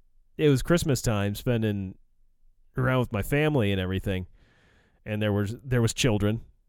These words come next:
And, uh, I think that's, you know, a good chance kids, kids get sick a lot. They have a weaker immune system, and, you know, they're just not as clean with the, careful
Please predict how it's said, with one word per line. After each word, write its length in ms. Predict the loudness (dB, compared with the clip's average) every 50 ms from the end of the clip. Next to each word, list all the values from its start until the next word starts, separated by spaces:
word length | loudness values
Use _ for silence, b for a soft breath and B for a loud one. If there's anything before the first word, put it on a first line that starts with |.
| _ _ _ _ _ _ _ _ _ _ _ _ _ _ _ _ _ _ -10
And, 600 | -6 -4 -2 -2 0 -2 -2 -2 -4 -4 -2 -2
uh, 540 | -2 0 0 -2 -2 -2 -2 -4 -4 -6 -8
I 120 | -10 -10 -10
think 240 | -8 -8 -8 -6
that's, 260 | -6 -8 -10 -10 -12 -14 -16 -12
you 120 | -10 -8
know, 240 | -8 -8 -10 -12 -16 -18 -20 -20 _ _ _ _ _ _ _ -20 -14
a 40 | -10
good 160 | -8 -8 -4
chance 400 | -2 -2 0 0 -2 -4 -6 -8
kids, 420 | -6 -2 2 2 2 2 0 -4 -10 -12 -16 _ _ _ _ _ _ _
kids 280 | -6 -4 -2 -2 -2 -2
get 140 | 0 -2 0
sick 220 | 0 0 0 0
a 40 | 2
lot. 200 | 4 4 4 4
They 80 | 4
have 120 | 2 4 4
a 40 | 4
weaker 300 | 4 4 4 4 2 2
immune 300 | 2 2 2 2 2 2
system, 580 | 0 0 0 0 2 2 4 4 4 4 4
and, 360 | 2 4 4 4 2 2 2
you 80 | 2 2
know, 200 | 2 2 2 2
they're 140 | 2 0 0
just 240 | -2 -4 -6 -4 0
not 160 | 0 2 2
as 80 | 0 -2
clean 760 | -6 -6 -4 -2 -2 -2 -2 -2 -2 -4 -4 -6 -6 -4 -2
with 200 | -2 -2 -2 -2
the, 420 | -2 -2 0 0 -2 -2 -4 -2
careful 460 | 0 0 0 0 2 2 2 2 2